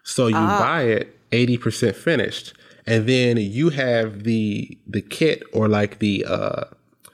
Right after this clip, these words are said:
Speaker 1: the operation in your home to finish it, the rest yourself.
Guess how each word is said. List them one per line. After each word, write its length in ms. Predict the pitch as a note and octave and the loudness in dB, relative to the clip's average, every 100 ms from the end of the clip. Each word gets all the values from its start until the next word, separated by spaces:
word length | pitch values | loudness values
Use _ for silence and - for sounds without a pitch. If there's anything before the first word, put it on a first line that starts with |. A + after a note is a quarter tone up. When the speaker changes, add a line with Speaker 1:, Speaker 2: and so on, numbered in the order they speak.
| - | -8
Speaker 1:
the 160 | - B2 | -6 -2
operation 680 | B2+ A#2+ A#2 C#3 - A2+ - | 0 2 2 2 2 0 0
in 140 | A#2 G#2+ | 0 2
your 120 | G2 | 0
home 540 | - D#3+ C3+ G#2 B2+ - - - - | 0 0 2 2 0 -10 -20 -20 -8
to 200 | - B2 | 2 2
finish 600 | A2 - C#3 B2+ A#2+ - | 2 -2 2 4 2 2
it, 400 | G#2 - - - | 0 -2 -10 -2
the 120 | G#2 | 0
rest 400 | G2 A#2 A#2+ - | 2 2 2 0
yourself. 680 | G#2 - - B2+ E2 - - | -2 -2 -2 0 -2 -10 -20